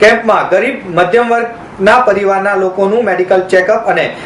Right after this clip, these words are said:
હાર્ટ અંગેની તકલીફવાળા દર્દીઓને ચેકઅપ પણ કરી નિદાન કરવામાં આવ્યું હતું.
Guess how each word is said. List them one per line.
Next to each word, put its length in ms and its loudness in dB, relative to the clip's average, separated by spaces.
હાર્ટ 300 4
અંગેની 400 0
તકલીફવાળા 600 0
દર્દીઓને 500 0
ચેકઅપ 480 -2
પણ 160 2
કરી 260 0
નિદાન 400 -2
કરવામાં 540 -2
આવ્યું 260 -4
હતું. 340 -2